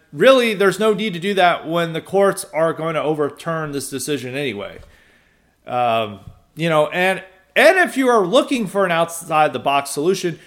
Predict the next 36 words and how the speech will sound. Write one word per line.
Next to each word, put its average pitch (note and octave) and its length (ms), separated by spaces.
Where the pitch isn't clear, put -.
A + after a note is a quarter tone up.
you D3+ 160
really E4 260
have B3 260
to G#3 100
think G#3 280
of F#3 180
a D3+ 80
better, D#3+ 580
uh, A#2+ 240
persuasive E3+ 1040
argu-, D#3+ 380
a B2 100
better D#3+ 360
persuasive D3+ 680
argument, C3+ 400
a G#2+ 80
more F3 360
moral D3+ 380
persuasion C#3+ 580
argument C3 400
than, D3+ 320
"Well, C#3+ 320
we've D3+ 220
gotta C3+ 400
use C#3+ 220
power F#3+ 520
for - 180
our G3+ 240
own A#3 280
ends." B2+ 460
You D#3 140
know, F3 80
you E3+ 160
have E3 320
to D3+ 100
have C3+ 600